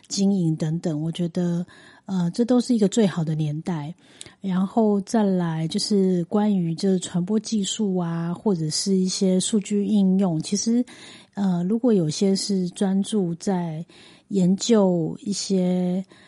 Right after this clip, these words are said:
呃，data 分析的，或者是A I概念的，我这个我也说不出来会是什么样的职业在未来的时间，但是我隐约觉得有一些东西它会是一个崭新的职业类型，在未来的世代里面。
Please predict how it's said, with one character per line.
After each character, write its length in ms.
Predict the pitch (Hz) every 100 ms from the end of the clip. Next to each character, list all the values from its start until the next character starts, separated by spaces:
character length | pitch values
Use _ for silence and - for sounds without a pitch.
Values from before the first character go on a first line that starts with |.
| - _
呃， 680 | - 180 165 160 156 156 160 -
data 400 | 202 202 196 180
分 240 | 190 190
析 320 | 185 - 190
的， 300 | 190 180 160
或 180 | 170 214
者 160 | 175 160
是 420 | - 196 180 175
A 160 | 226 214
I 120 | 214
概 220 | 214 233
念 300 | 196 208 160
的， 200 | 151 -
我 140 | 185 190
这 140 | 277
个 80 | 277
我 160 | 202 185
也 260 | 175 156
说 220 | - 220
不 100 | 208
出 320 | 214 - 214 214
来 340 | 170 156 156 165
会 120 | 190
是 180 | 185 190
什 180 | - 165
么 100 | 175
样 220 | 196 180
的 380 | 170 160 156 156 - - - - -
职 280 | - 165
业 220 | 190 202 180
在 160 | 196
未 180 | 185 185
来 380 | 165 151 156 170 -
的 300 | 170 156 165
时 220 | - -
间， 400 | 156 180 165 175 180 - - -
但 180 | - 190
是 400 | 190 202 185 180 - _ _ - -
我 140 | 214
隐 180 | 240 180
约 160 | 214 226
觉 180 | 190
得 380 | 175 175 165 165
有 160 | 165 165
一 40 |
些 140 | 170 202
东 240 | 196 196
西 320 | - 190 185
它 300 | 185 175 185
会 220 | 185 202 185
是 180 | -
一 60 | 185
个 100 | 180
崭 240 | - 151
新 280 | 143 - 185
的 100 | 175
职 240 | 156 165 151
业 180 | 180
类 320 | 165 170 160 147
型， 460 | - - 165 180
在 220 | 180 175 170
未 140 | 180
来 180 | 165 151
的 80 | 160
世 260 | - 190 156
代 200 | 170 156
里 200 | 143 143
面。 280 | 165 151